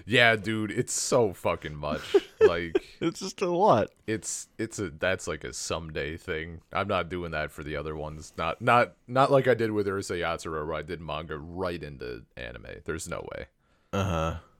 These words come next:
Speaker 1: Um,
Speaker 2: Sure.
Speaker 1: I wanna do other, <laughs> I wanna watch other things.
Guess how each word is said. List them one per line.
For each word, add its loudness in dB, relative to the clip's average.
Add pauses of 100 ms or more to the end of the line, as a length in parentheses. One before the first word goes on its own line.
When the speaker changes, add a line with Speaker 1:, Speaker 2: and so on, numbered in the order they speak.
(140)
Speaker 1:
Um, -12
Speaker 2:
Sure. -4
Speaker 1:
I 0
wanna 0
do 0
other, -2 (180)
<laughs> -12
I 2
wanna -4
watch -4
other -8
things. -12